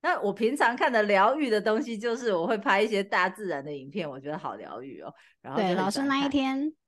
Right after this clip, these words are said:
Speaker 2: 老师那一天寄给了我那个鸭子划水，然后就说，“诶，这个影片可以来试试看。”然后寄给我，然后就直接问我说，“你有被疗愈吗？”我说，“我当然没有被疗愈啊，<laughs> 鸭子，鸭子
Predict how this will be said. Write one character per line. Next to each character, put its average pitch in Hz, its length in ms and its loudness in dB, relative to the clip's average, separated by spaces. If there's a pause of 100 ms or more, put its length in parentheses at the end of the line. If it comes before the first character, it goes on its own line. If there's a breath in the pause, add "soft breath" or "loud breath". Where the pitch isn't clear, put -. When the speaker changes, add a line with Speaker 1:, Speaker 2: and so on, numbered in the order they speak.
Speaker 2:
老 202 180 -4
师 247 120 -2
那 262 120 -2
一 262 80 0
天 254 260 0
寄 247 220 -6
给 202 220 -2
了 190 180 -2
我 190 300 -2
那 208 100 0
个 202 140 0
鸭 196 260 0
子 185 160 -8
划 165 260 -6
水， 175 380 -10 (420)
然 208 120 -4
后 226 100 -4
就 226 100 0
说 220 300 -2
，“诶， 220 160 -2
这 247 140 -6
个 226 100 -2
影 170 100 -2
片 208 200 0
可 202 100 -6
以 202 40 -6
来 170 120 -8
试 214 180 -8
试 208 120 -8
看。” 185 280 -6 (360)
然 196 100 -4
后 226 60 2
寄 233 160 -4
给 180 220 -4
我， 185 240 -6
然 196 100 -2
后 233 60 0
就 240 80 -2
直 220 60 -2
接 220 60 2
问 233 120 2
我 190 160 2
说 214 120 -4
，“你 220 120 2
有 208 80 2
被 208 160 2
疗 185 200 -2
愈 190 120 0
吗？” 180 260 -4 (260 soft breath)
我 226 80 2
说 349 160 4
，“我 285 60 6
当 254 160 2
然 220 80 6
没 208 100 6
有 214 80 6
被 208 200 4
疗 185 240 -10
愈 220 260 -2
啊， 247 160 -2
<laughs> - 480 2
鸭 359 180 4
子， 339 160 6
鸭 285 80 4
子 415 640 2